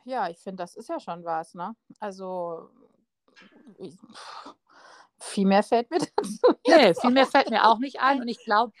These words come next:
Speaker 2: ich glaube wirklich, es kommt, läuft letztendlich auch wirklich immer darauf hinaus,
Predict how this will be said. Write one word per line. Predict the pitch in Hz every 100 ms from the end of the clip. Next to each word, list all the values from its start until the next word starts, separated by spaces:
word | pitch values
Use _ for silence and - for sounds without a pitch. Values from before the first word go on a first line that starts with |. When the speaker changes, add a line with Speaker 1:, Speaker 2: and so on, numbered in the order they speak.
| -
Speaker 2:
ich | 202 -
glaube | 214 247 240
wirklich, | 226 226 -
es | -
kommt, | - 233 -
läuft | 190 208 - -
letztendlich | 196 - 196 220 -
auch | 165
wirklich | 190 208 190
immer | 185
darauf | 180 170 185 180
hinaus, | 180 165 170 185